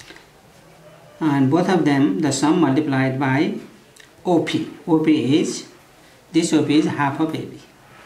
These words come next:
Half of A P. Okay.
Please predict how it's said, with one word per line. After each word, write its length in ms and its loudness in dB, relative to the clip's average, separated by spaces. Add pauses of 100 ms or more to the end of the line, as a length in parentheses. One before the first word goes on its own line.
(1040)
Half 260 -4
of 180 -4 (160)
A 120 -2
P. 180 -12 (840)
Okay. 280 -6